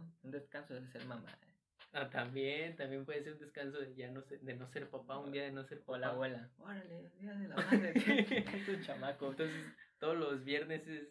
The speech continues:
Speaker 2: Día de la Madre <laughs>
Speaker 1: Sí.
Speaker 2: para muchos,
Speaker 1: Ajá.
Speaker 2: o Día del Padre, ¿no?
Speaker 1: Pero bueno.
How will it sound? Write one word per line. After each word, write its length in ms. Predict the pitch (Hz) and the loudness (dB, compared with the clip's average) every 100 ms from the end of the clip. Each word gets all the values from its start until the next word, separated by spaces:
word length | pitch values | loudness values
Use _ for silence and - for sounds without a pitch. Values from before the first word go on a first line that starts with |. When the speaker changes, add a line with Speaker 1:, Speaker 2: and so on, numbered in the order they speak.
| - 143 | -14 -6
Speaker 2:
Día 200 | 147 147 | 0 2
de 100 | 147 | 2
la 140 | 139 | 0
Madre 400 | 127 135 143 156 156 | 0 0 0 -2 2
<laughs> 600 | - 254 - 247 196 - | 10 12 12 12 10 10
Speaker 1:
Sí. 520 | 226 170 - - 262 - | 6 6 0 0 -2 -2
Speaker 2:
para 240 | 147 139 | 0 2
muchos, 460 | 135 139 139 147 147 - - | 2 -2 -4 -6 -8 -12 -10
Speaker 1:
Ajá. 340 | - 123 123 135 | -6 -4 -2 -2
Speaker 2:
o 60 | |
Día 140 | 127 139 | 0 -2
del 160 | 131 | -4
Padre, 400 | 139 147 151 147 | -2 0 0 -4
¿no? 120 | 156 185 _ _ _ _ _ _ _ _ _ - | -8 -12 _ _ _ _ _ _ _ _ _ -16
Speaker 1:
Pero 240 | 190 113 113 | -8 -8 -6
bueno. 240 | 113 110 | -6 -8